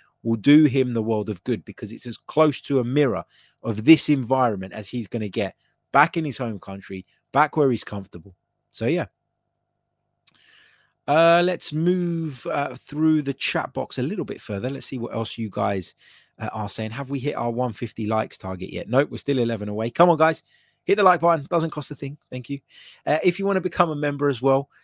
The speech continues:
uh, and take part in our members' streams, as well as get access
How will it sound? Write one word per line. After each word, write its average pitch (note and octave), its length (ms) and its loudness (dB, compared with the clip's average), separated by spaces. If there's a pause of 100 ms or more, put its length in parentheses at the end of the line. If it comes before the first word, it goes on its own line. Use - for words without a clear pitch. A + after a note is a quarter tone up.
(140)
uh, A#2 220 -4
and A#2 180 -6
take C3 240 -2
part C#3 300 4
in C#3+ 120 2
our B2+ 140 0
members' A#2+ 300 -6
streams, A#2+ 360 -6
as C3 200 4
well D3+ 300 6
as C3 140 0
get - 220 -4
access - 540 -4